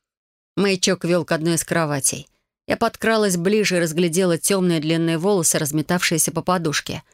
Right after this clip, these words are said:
Глаза, давно привыкшие к темноте, различили чёрные брови и длинные ресницы. Красивое породистое лицо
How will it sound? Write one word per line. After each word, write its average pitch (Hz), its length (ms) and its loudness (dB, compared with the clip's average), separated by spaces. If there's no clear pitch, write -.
Глаза, 180 320 4
давно 160 340 0
привыкшие 151 540 0
к - 80 -16
темноте, 156 640 0
различили 196 640 2
чёрные 180 400 0
брови 208 320 2
и - 120 -6
длинные 175 400 2
ресницы. 165 600 0
Красивое 180 600 2
породистое 170 640 0
лицо 180 460 0